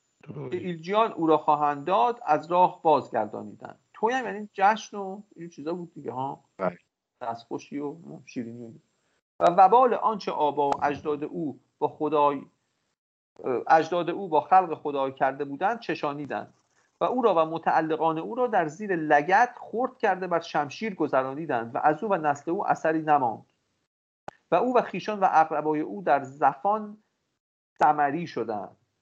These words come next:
Speaker 2: در زفان سمری شدند و در جهان خبری.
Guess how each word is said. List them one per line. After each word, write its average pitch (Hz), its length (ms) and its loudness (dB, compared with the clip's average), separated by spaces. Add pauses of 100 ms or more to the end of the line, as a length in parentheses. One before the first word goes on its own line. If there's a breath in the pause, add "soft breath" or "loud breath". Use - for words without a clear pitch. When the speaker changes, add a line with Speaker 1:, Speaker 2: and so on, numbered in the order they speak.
(260)
Speaker 2:
در 139 200 6
زفان 156 500 0
سمری 156 540 -2
شدند 107 480 -6 (120)
و 131 80 -2
در 117 180 0
جهان 120 460 -8
خبری. 113 540 -4